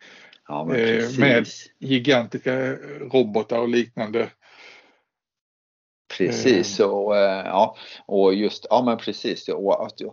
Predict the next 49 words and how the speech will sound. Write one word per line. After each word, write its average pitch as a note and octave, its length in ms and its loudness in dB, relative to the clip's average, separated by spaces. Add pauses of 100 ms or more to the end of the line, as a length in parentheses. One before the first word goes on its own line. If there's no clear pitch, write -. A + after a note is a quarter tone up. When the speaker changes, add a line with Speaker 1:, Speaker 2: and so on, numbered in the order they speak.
(220)
Speaker 1:
och A2+ 100 -6
det E3+ 200 -8
blir E3+ 160 -4
ju A#2+ 60 2
ofta E3+ 300 -4
den C3 120 -4
här A2 180 -6
att E2+ 240 -8
man F#2+ 180 -8
har, F2+ 340 0 (480)
ehm, - 460 -16 (120)
och B2 140 0
det, C3+ 140 0
och C#3+ 120 0
det D3 100 -2
är D#3 40 -6
lite F3 240 -6
det F3 100 -2
där F#2+ 100 4
som G#2+ 180 -4
det A2 80 -4
blir G#2 120 -6
spännande G#2 300 -2
med F#2 120 -6
science C3+ 200 -4
fiction - 260 -6
också, E2+ 220 -6
för G2 120 -4
att - 80 -4
det, G2 180 -2 (280)
Speaker 2:
Mm. D3+ 260 -8
Speaker 1:
det - 340 -4
är A#2 60 0
ju, G#2+ 400 -2 (380)
det - 300 -16 (140)
är B2 80 -10
ju B2+ 80 0
inte B2+ 280 -4
alltid B2 400 -4
som C3+ 180 -8
det C3+ 60 -4
utspelar F#2 480 -2
sig F#2+ 500 -4
i F2 40 -4
någon E2+ 240 -6
avlägsen E2+ 500 -4
framtid E2 460 -8
som - 160 -14
Star - 220 0